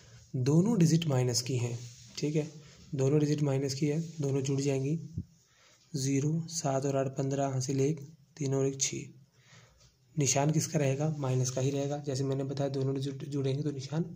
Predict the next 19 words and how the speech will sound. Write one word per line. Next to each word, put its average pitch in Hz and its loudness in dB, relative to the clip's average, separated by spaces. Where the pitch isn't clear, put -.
माइनस 131 -2
का 143 -4
ही 139 0
आएगा। 139 -4
बाहर 143 0
कोई 165 6
निशान 165 6
नहीं 156 2
है, 143 -2
as 135 -2
it 135 0
is 139 -2
आ 139 2
जाएगा। 139 -4
प्लस 156 4
into 147 0
माइनस, 123 -6
देखो 127 -8
ज़रा 127 -10